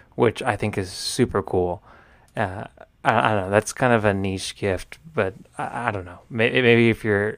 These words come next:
your s-, your spouse is really into organizing their notes, then that might be something cool. Um, next one is mouse. So love,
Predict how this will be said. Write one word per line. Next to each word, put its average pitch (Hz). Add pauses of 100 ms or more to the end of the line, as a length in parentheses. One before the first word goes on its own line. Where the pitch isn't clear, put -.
your 101
s-, - (100)
your 147
spouse 95
is 95
really 92
into 90
organizing 92
their 92
notes, 90
then 110
that 95
might 95
be 110
something 113
cool. - (800)
Um, 104
next 143
one 160
is 120 (300)
mouse. 113 (760)
So 107 (2500)
love, 120